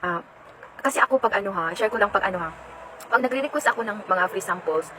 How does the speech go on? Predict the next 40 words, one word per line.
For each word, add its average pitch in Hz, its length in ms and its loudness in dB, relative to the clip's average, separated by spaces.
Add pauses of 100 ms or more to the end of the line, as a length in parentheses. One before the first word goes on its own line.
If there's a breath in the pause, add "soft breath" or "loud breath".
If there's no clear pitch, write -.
(380 loud breath)
basta 185 240 4
na 240 80 6
lang 240 80 8
ako 226 160 2
mag-request 196 480 2
kung 196 160 0
ano 190 160 2
yung, 185 160 2 (400)
ah, 170 160 4
gusto 185 240 -2
ko. 170 240 6
And 196 160 2
then, 185 160 4 (160 loud breath)
hindi 269 160 4
ko 294 160 4
na 302 80 8
siya - 160 4
tinitingnan, 240 480 4
hindi 233 160 -2
ko 226 160 -2
na 208 80 -4
ina-update 185 480 2
kung 170 160 0
na-approve 160 320 2
ba 170 80 6
ako 190 240 0
or, 165 120 4 (440 loud breath)
or 170 160 4
na-decline 170 400 2
ba 175 80 0
ako. 160 320 -2 (240 loud breath)
Kaya 190 400 8
ngayon, - 480 8 (560)
<laughs> 762 560 8
ang - 80 -8
ingay 160 160 -6
talaga 156 160 0
ng 156 80 -8
manok, 160 160 -12
no? 226 160 -6